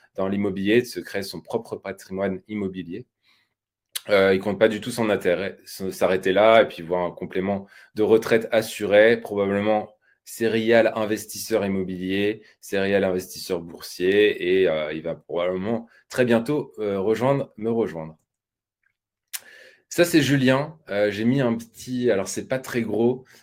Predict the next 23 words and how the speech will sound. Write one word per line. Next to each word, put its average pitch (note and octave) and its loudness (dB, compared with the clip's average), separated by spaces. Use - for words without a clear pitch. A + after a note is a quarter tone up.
euh, F#2 0
mais F#2+ -4
c'est A2 0
un G#2+ 0
petit A2+ -6
WhatsApp C3+ 4
qu'on A#2 2
a A#2 6
eu B2+ 4
ce - -4
matin A2+ 2
en A#2+ 2
é-, G2 -2
en G2 -4
échange, A#2 -2
donc F#2+ -6
je, F#2+ 2
je F#2 -6
l'ai G2 -2
rajouté A2 0
dans A#2 2
la G#2+ 8
présentation. A2 0